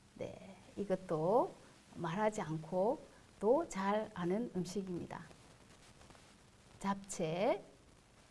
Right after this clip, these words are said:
예, 여러 가지 야채와 면을 버무려서, 네, 만든 음식입니다. 떡. 네, 한국의 전통 음식이죠.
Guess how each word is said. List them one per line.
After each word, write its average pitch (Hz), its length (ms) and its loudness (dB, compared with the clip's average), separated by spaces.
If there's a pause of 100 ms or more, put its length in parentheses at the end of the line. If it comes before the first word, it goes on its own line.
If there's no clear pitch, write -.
(340)
예, 165 200 -4
여러 196 180 4
가지 220 260 4
야채와 185 880 4 (280)
면을 180 540 2 (220)
버무려서, 185 840 2 (400)
네, 165 380 -4 (320)
만든 165 560 0
음식입니다. 170 720 -6 (1600)
떡. 226 180 4 (720)
네, 165 300 0 (1120)
한국의 294 600 8
전통 208 640 2 (340)
음식이죠. 175 800 2